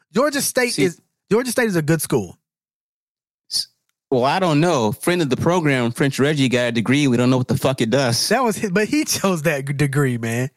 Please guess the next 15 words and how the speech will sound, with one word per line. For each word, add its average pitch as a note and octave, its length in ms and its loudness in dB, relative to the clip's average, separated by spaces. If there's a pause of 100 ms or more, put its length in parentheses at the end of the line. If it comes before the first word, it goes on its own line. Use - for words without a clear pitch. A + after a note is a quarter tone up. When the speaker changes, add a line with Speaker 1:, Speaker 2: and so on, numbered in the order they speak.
(120)
Speaker 2:
What F#3 100 -2
do A3+ 40 4
you A#3+ 60 2
say? A3 240 2
Systems, G#3 680 2
Speaker 1:
No. - 60 -2
Speaker 2:
department F3 400 0
systems, F3 560 0
Speaker 1:
Interdisciplinar-, G#3 460 0
Speaker 2:
modulation? E3+ 640 0
Speaker 1:
interdisciplinary F3 760 0
studies. G#2 500 -4
That's D3+ 220 0
his D#3+ 180 0
degree. C3 500 -2